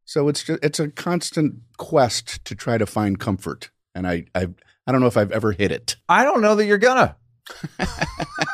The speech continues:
Speaker 1: I think you're right.
Speaker 2: I don't, I, like, I, you know, I feel the same way about me or, like, a lot of people. It's like, it's just kind of,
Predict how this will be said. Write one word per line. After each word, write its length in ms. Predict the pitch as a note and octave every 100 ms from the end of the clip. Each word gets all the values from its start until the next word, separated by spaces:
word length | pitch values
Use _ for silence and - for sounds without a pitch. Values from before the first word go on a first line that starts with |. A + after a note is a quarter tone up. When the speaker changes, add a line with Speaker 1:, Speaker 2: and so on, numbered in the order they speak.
| - - - - - - G4+ - A4+ -
Speaker 1:
I 80 |
think 140 | F#3+ G3
you're 100 | F#3+
right. 140 | C4 G#3
Speaker 2:
I 80 | A#3
don't, 200 | B3 F#3+
I, 60 |
like, 240 | F#3+ G3+ F#3
I, 200 | G3+ G#3+
you 180 | A3+ A#3
know, 200 | A3 -
I 280 | F3+ G#3 B3
feel 320 | A3 - A3
the 100 | G3
same 220 | F3 G3+ G3+
way 140 | F#3+
about 320 | F#3 F3+ -
me 360 | C3+ D#3+ F3 E3+
or, 200 | D#3 C3+
like, 260 | D3 C#3+
a 60 | C#3+
lot 200 | D#3+ G#3
of 80 | E3+
people. 300 | A#2 F#2+ G#2+
It's 100 | A2+
like, 220 | C#3+ - - - _ _ G#3+
it's 200 | A3 -
just 300 | A#3+ - -
kind 400 | G#3+ A3+ A3 A3
of, 400 | G3+ F#3 -